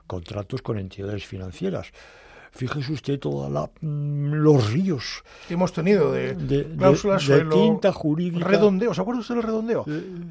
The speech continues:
Speaker 2: Allá por el año dos mil, de los redondeos que había en
Speaker 1: Sí,
Speaker 2: las
Speaker 1: sí,
Speaker 2: cla-,
Speaker 1: sí,
Speaker 2: en los
Speaker 1: sí, sí,
Speaker 2: contratos
Speaker 1: sí.
Speaker 2: de préstamo y de hipoteca. Ya
Speaker 1: Y
Speaker 2: no nos
Speaker 1: que,
Speaker 2: acordamos, pero
Speaker 1: y que acaban,
Speaker 2: aquello era así.
Speaker 1: y que acaban todos en los tribunales de justicia.
Speaker 2: Sí, sí.
Speaker 1: Claro. Por eso mi recomendación en contratos de venta pequeños, en contratos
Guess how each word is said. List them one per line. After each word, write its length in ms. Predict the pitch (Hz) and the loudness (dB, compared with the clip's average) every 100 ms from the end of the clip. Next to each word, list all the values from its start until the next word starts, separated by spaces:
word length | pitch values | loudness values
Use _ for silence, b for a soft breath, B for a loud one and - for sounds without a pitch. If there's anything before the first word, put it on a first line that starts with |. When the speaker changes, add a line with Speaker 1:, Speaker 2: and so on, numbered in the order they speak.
| 147 | -4
Speaker 2:
Allá 180 | 156 180 | -2 0
por 80 | |
el 80 | 190 | 0
año 80 | 190 | 2
dos 140 | 175 | 2
mil, 320 | 160 196 104 - | 2 0 -2 -10
de 180 | 131 127 | -10 -6
los 220 | 127 117 | -6 -6
redondeos 460 | 131 123 143 170 | -6 -4 -2 -4
que 100 | - | -2
había 240 | 139 165 151 | -4 -2 -2
en 60 | |
Speaker 1:
Sí, 60 | 147 | 0
Speaker 2:
las 120 | 135 | -2
Speaker 1:
sí, 100 | 175 | 0
Speaker 2:
cla-, 200 | 165 165 | 0 0
Speaker 1:
sí, 60 | 165 | 2
Speaker 2:
en 80 | 151 | -2
los 100 | 147 | -2
Speaker 1:
sí, 60 | |
sí, 40 | - | -4
Speaker 2:
contratos 440 | 143 156 165 180 | -4 -2 0 0
Speaker 1:
sí. 20 | |
Speaker 2:
de 80 | 156 | 0
préstamo 500 | 151 175 - 156 147 | 0 -2 -2 -2 -2
y 40 | 143 | -2
de 100 | 143 | -2
hipoteca. 440 | 135 131 214 135 | -4 0 0 2
Ya 100 | 156 | 2
Speaker 1:
Y 20 | |
Speaker 2:
no 60 | 208 | 2
nos 80 | 143 | 2
Speaker 1:
que, 60 | |
Speaker 2:
acordamos, 360 | 135 180 262 165 | 4 4 6 4
pero 140 | 143 | 0
Speaker 1:
y 20 | |
que 140 | 147 151 | -2 -4
acaban, 320 | 110 131 139 | -2 0 2
Speaker 2:
aquello 260 | 165 202 208 | 4 6 6
era 120 | 143 | 6
así. 140 | 131 131 | 2 0
Speaker 1:
y 100 | 175 | -2
que 140 | 135 | -4
acaban 420 | 117 131 196 185 | -6 -6 -6 -6
todos 380 | - 143 202 - | -6 -6 -6 -4
en 100 | 196 | -4
los 100 | 185 | -4
tribunales 540 | 131 117 110 135 196 180 | -6 -8 -6 -4 -2 -2
de 60 | |
justicia. 420 | - 110 - 214 | -4 -8 -2 0
Speaker 2:
Sí, 80 | 175 | 2
sí. 140 | 180 - b b b b _ | 0 -2 b b b b _
Speaker 1:
Claro. 340 | - 143 190 156 - B 113 B 104 B B B B B B | -12 -10 -10 -14 -20 B -14 B -16 B B B B B B
Por 140 | - 170 | -8 -6
eso 200 | 190 208 | -2 0
mi 120 | 196 | 0
recomendación 920 | 170 156 - 123 104 104 190 202 190 | 0 -4 -6 -6 -6 -6 -2 0 0
en 380 | 175 143 123 117 | -2 -6 -8 -8
contratos 760 | - 92 95 160 160 - 131 113 | -8 -8 -8 -6 -6 -4 -6 -6
de 100 | 120 | -6
venta 360 | 156 131 - | -6 -6 -10
pequeños, 540 | 113 - 208 190 160 127 | -12 -6 -4 -2 -2 -6
en 80 | |
contratos 640 | 120 107 101 131 - 117 | -8 -10 -6 -6 -4 -8